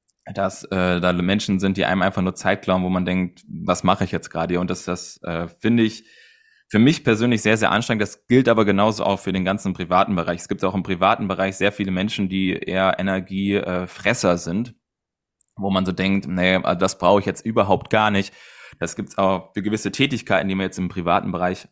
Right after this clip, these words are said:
ähm, macht, wo wir jetzt aber gar nicht tiefer drauf eingehen müssen, wo ich mir denke, nee, das passt einfach nicht. Und deswegen ist es mir persönlich immer ganz, ganz wichtig, dass ich A, schaue, wie läuft das, ähm, im beruflichen Bereich, ähm, dass ich hauptsächlich mit Menschen spreche, ähm, auf die ich Lust habe, mit denen man, ähm,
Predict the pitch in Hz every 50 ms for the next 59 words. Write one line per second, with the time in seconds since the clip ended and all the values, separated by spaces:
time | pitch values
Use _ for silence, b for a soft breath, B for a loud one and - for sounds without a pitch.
0 | _ - 90 85 87 87 87 87 87 87 - _ _ _ _ _ _ _ _ _
1 | _ _ - _ - 208 202 - - - 170 180 - - 87 90 92 90 80 -
2 | 64 - 82 90 87 90 90 - - 85 - 80 78 - 90 - - 87 90 90
3 | 87 82 82 82 - - 101 101 B B B B B B B B B - 85 117
4 | 101 - 95 90 95 113 113 110 101 101 107 117 120 117 101 87 - - 95 -
5 | - - 113 113 - - 80 90 85 - 87 87 82 80 82 - 73 90 90 95
6 | - - 98 98 101 98 98 95 90 - 90 92 104 120 127 - - 101 95 104
7 | 104 101 95 - 104 95 90 98 104 107 - 104 95 - - 101 110 - - -
8 | 92 87 90 92 90 - - 82 90 101 101 - - 95 101 98 90 92 90 92
9 | 98 98 - - 95 92 - - - - 95 87 90 90 90 90 - - 95 92
10 | 87 85 - _ _ _ - 95 85 110 131 - 123 110 - 110 98 104 - 110
11 | 110 113 113 B B B B B B B B B B _ 92 95 95 92 98 92
12 | 87 90 - 104 104 - - - 98 101 92 95 104 - 92 92 95 98 - 101
13 | 87 - - 87 95 - - 92 90 92 90 90 - - 87 85 85 85 87 85
14 | - 92 - - 123 110 104 120 131 131 - - 120 107 107 104 104 101 - 104
15 | 104 104 101 101 101 101 104 - 98 95 95 95 98 98 98 98 95 92 90 -